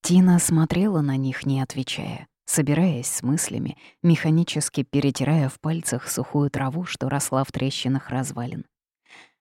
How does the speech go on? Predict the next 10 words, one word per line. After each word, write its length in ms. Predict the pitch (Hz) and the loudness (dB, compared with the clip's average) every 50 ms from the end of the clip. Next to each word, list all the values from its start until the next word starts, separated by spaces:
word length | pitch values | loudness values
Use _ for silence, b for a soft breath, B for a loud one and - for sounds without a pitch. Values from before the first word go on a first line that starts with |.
| _ - | _ -4
Аврелий 420 | - 151 151 170 180 185 175 170 165 | -4 0 2 4 4 6 6 4 2
с 140 | - - - | 0 0 -2
удивлением 640 | 156 156 156 160 160 180 196 185 180 170 170 165 | 0 0 0 2 4 4 6 6 6 4 4 2
смотрел 480 | - - 151 151 - - 175 180 175 151 | 0 0 0 -2 0 -2 -4 -4 -4 -4
в 100 | 151 127 | -4 -6
ответ, 380 | 147 - - 214 226 - B B B B B | -6 -4 -2 -4 -4 -4 B B B B B
не 120 | - 185 180 | 4 4 4
понимая, 440 | - 185 190 202 208 220 208 202 | 6 4 4 6 6 6 4 4
что 220 | 196 - - - - | 2 -2 -4 -8 -10
происходит. 760 | - - 175 175 165 - - - 131 120 - - - - | -8 -6 -6 -6 -4 -6 -8 -8 -10 -10 -12 -12 -20 -20